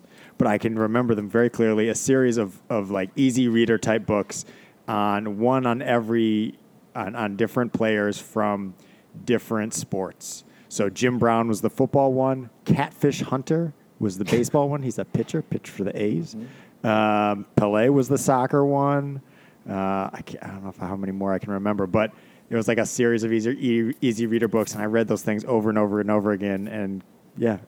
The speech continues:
Speaker 1: at, at some, now I've forgotten a lot of it, but at some point in my life, I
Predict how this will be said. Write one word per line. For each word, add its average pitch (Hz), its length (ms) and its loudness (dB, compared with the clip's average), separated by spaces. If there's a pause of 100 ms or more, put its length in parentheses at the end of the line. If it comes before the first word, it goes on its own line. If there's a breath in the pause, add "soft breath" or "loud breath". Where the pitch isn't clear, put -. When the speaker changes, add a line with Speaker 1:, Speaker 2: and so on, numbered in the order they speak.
Speaker 1:
at, 117 220 -6
at 123 180 -10
some, 113 220 -4
now 117 280 2
I've 104 100 0
forgotten 101 420 0
a 95 40 -2
lot 98 200 0
of 92 140 -2
it, 104 120 -4
but 101 140 0 (420 loud breath)
at - 60 -8
some 113 160 2
point 104 220 2
in 104 40 -4
my 101 80 0
life, 101 280 0
I 101 240 2